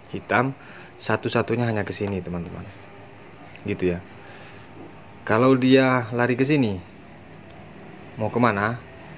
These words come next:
Dia masih bisa ke, tidak bisa kemana-mana, teman-teman.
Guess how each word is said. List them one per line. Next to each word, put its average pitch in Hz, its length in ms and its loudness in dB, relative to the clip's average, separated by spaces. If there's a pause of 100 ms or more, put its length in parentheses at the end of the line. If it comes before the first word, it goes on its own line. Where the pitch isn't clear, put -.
(220)
Dia 113 240 0
masih 135 320 2 (560)
bisa 139 400 4
ke, 185 320 4 (1200)
tidak 98 240 0
bisa 92 240 -2
kemana-mana, 90 560 -2
teman-teman. 80 640 -8